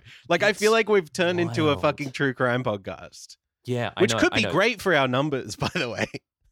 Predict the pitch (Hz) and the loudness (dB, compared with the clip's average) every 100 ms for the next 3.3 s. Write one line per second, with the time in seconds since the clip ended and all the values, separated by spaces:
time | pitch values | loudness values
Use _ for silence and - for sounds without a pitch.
0 | _ _ _ - 123 120 127 151 156 135 | _ _ _ -8 -6 -2 -2 -2 -4 -2
1 | 110 104 98 147 110 87 110 110 127 - | -4 -6 -10 -6 -4 -6 -6 -6 -6 -10
2 | 120 113 101 98 117 - - 120 113 - | -8 -8 -10 -10 -10 -10 -12 -12 -12 -12
3 | 76 65 117 | -16 -16 -18